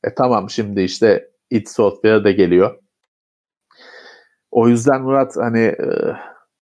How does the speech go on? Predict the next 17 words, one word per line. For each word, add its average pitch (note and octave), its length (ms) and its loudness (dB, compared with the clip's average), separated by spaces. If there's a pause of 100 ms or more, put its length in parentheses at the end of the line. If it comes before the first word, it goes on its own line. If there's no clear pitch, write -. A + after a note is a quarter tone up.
(280)
Türkiye'de C#3 580 4
çok C#3+ 240 0
zor, B2+ 240 2 (540)
e, - 40 -10 (240)
PlayStation, A#2 920 0
Sony'nin A#2 580 -2
de, B2+ 280 2 (120)
Xbox'ın G#2+ 600 -4
da, G2+ 80 2
Microsoft'un G#2+ 760 -2
da - 60 4
işi - 500 0 (480)
artık A2+ 360 -2
çok A#2 260 0
zor G2 220 0
bu G2 100 -4
fiyatlarla. F2+ 680 -2